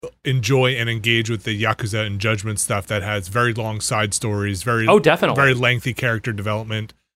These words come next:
Speaker 1: Like, it's not like you're averse to that. It's
Speaker 2: No,
Speaker 1: just,
Speaker 2: not in the
Speaker 1: it's just
Speaker 2: slightest.
Speaker 1: not hitting for you, yeah.
Speaker 2: No, it's not hitting for me, and that's the thing, is that, like, I'd, I'd had a couple of people describe this to me as, you know, not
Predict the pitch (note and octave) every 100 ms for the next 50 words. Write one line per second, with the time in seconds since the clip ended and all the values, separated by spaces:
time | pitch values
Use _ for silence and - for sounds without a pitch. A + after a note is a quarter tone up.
0 | _ D#3 D3+ G3+ E3 B2+ D3+ C3 A2 D3+
1 | D#3+ - A2+ G#2 A2 - - B2 A3 A#3+
2 | A2 D3+ D#3+ B2 A#2 - G#2+ F#2+ A2+ G2+
3 | A2 F#2+ G2+ G2 F#2+ F3 B3 G3 A#3+ A3+
4 | A#3+ F#3 E3 E3 F3 F#3+ E3 G3 C#3+ C#3+
5 | B2+ D3 C#3+ B2+ D3 C#3 - D3+ D3+ G3
6 | A3 G3+ E3 B2+ C3+ C3 B2 - B2 B2
7 | A2+ - A2+ A2 A#2 A2 G#2+ G#2 - -
8 | _ _ _ _ _ _ _ _ - C3+
9 | A#2 C3+ E3